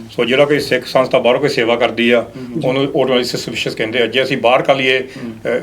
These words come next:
Speaker 1: ਕਸ਼ਮੀਰ ਕਰ ਲਈਏ, ਮਹਾਰਾਸ਼ਟਰ ਸੇਵਾ ਕਰ, ਸਾਨੂੰ ਕੋਈ ਫਰਕ ਨੀਗਾ।
Speaker 2: ਹੂੰ।
Speaker 1: ਜੋ ਪੰਜਾਬ ਕਰਦੇ, ਸਾਨੂੰ ਇਹ ਪ੍ਰੋਬਲਮ ਆਉਂਦੀ ਆ।
Speaker 2: ਹੂੰ।
Speaker 1: ਪਰ ਜਿਹੜੀਆਂ ਸਾਡੀਆਂ ਜੈਲਸ ਵੀ ਆ ਬੰਦੇ ਆਪਣੇ,
Speaker 2: ਹੂੰ।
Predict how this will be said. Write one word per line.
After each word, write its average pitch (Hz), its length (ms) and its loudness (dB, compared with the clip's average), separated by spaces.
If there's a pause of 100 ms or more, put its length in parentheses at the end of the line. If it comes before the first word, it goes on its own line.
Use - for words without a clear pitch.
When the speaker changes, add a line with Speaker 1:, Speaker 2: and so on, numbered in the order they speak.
Speaker 1:
ਕਸ਼ਮੀਰ 127 380 0
ਕਰ 131 140 4
ਲਈਏ, 127 480 0 (200)
ਮਹਾਰਾਸ਼ਟਰ 123 420 4
ਸੇਵਾ 131 220 2
ਕਰ, 131 180 4
ਸਾਨੂੰ 127 380 -4
ਕੋਈ 131 100 0
ਫਰਕ 113 240 0
ਨੀਗਾ। 110 320 -2 (120)
Speaker 2:
ਹੂੰ। 135 160 -10
Speaker 1:
ਜੋ 135 120 2
ਪੰਜਾਬ 120 440 2
ਕਰਦੇ, 135 220 2
ਸਾਨੂੰ 123 220 0
ਇਹ 127 60 0
ਪ੍ਰੋਬਲਮ 120 300 0
ਆਉਂਦੀ 107 220 0
ਆ। 135 80 4
Speaker 2:
ਹੂੰ। - 500 -14
Speaker 1:
ਪਰ 127 160 6
ਜਿਹੜੀਆਂ 139 340 2
ਸਾਡੀਆਂ 135 360 2
ਜੈਲਸ 123 440 0
ਵੀ 139 80 2
ਆ 135 60 6
ਬੰਦੇ 123 240 2
ਆਪਣੇ, 123 320 2
Speaker 2:
ਹੂੰ। 127 300 -10